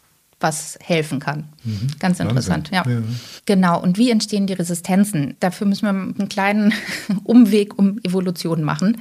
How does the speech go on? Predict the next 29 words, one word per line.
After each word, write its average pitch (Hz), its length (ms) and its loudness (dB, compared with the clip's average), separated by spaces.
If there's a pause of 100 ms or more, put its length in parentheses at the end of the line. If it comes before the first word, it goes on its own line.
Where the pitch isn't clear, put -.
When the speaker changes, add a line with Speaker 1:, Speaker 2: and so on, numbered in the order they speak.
Speaker 2:
Okay. 156 240 2 (260)
Speaker 1:
Das 180 300 0
wird 196 180 -2
uns, 185 180 -4
glaub 175 180 2
ich, 180 140 -2
in 190 140 0
fast - 360 -4
allen 185 300 0
Episoden 180 540 -2
wieder 170 180 0
begegnen, 165 560 -2
die 160 100 -4
Evolution, 175 640 0
weil 160 220 0
das 160 180 0
eben 170 280 0
das 160 220 -6
ein, 160 440 -4
eines 170 220 0
der 170 100 0
Grundprinzipien 156 1000 -2
von 156 380 -4 (100)
biologischen 156 480 -2
Organismen 147 500 -2
ist, - 200 -8
dass 151 160 -4
sie 165 100 -4
sich 151 280 -6